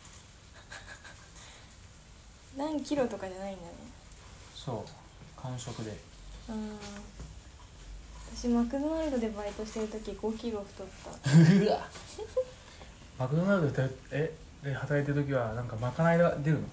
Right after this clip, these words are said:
Speaker 1: いや、まかない出ないんだけど、マックが割引効くんだよね。割引効いて食べられるんだよね。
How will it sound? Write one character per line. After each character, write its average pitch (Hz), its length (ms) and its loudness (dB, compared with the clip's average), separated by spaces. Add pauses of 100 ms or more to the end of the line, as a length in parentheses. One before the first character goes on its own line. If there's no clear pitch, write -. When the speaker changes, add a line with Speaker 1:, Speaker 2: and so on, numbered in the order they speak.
(420)
Speaker 1:
い 277 60 2
や、 277 120 6
ま 254 160 0
か 370 180 0
な 392 160 4
い 381 60 2
出 370 100 2
な 349 100 2
い 285 80 4
ん 240 60 4
だ 214 60 0
け 202 120 -6
ど、 220 200 2
マ 240 140 4
ッ 349 60 0 (160)
ク 247 140 2
が 175 280 0 (880)
割 226 180 4
引 285 200 4
効 294 100 2
く - 320 -2
ん 254 100 4
だ 180 120 2
よ 156 60 -2
ね。 165 120 -6 (220)
割 226 200 0
引 285 160 0
効 285 60 -6 (220)
い 262 60 -2
て 277 100 -2
食 269 140 0
べ 254 100 4
ら 254 100 4
れ 247 180 2
る 208 80 -2
ん 185 60 -8
だ 180 80 -8
よ 170 60 -8
ね。 175 80 -8